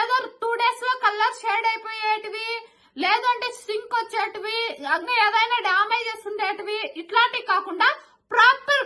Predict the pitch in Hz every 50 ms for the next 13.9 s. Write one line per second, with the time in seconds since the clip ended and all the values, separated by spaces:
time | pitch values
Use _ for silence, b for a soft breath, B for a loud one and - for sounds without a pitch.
0 | - - 427 415 415 427 427 466 494 466 480 494 494 480 403 392 392 403 403 -
1 | - - - 415 427 427 415 - b b b b b 285 415 466 508 523 554 554
2 | 330 311 494 539 571 539 466 466 554 539 480 440 392 403 392 480 480 - - 427
3 | 370 349 320 294 269 269 247 202 - - _ _ _ _ _ _ _ _ _ _
4 | _ _ - 247 381 381 381 494 523 539 539 539 523 508 508 494 539 508 415 415
5 | 415 466 466 466 508 508 508 494 494 466 - 453 349 - - 415 427 453 427 403
6 | 403 415 415 466 508 523 B B B B 370 370 403 466 480 480 508 539 453 453
7 | - 339 349 - 403 427 440 508 508 508 523 508 494 466 466 466 480 494 494 480
8 | 453 480 480 - b b b b 339 415 453 453 320 269 370 415 415 440 480 523
9 | 523 539 539 508 - - - 523 539 539 494 480 440 381 294 262 262 453 466 453
10 | 480 453 466 466 466 539 554 494 440 427 415 - 415 392 349 339 330 311 254 240
11 | 240 226 214 196 190 185 - - _ _ _ _ _ _ _ _ _ _ _ _
12 | - - 349 339 494 539 508 523 554 554 539 539 523 494 480 508 523 - - -
13 | _ _ _ _ - 466 523 539 - 587 571 554 508 453 427 359 294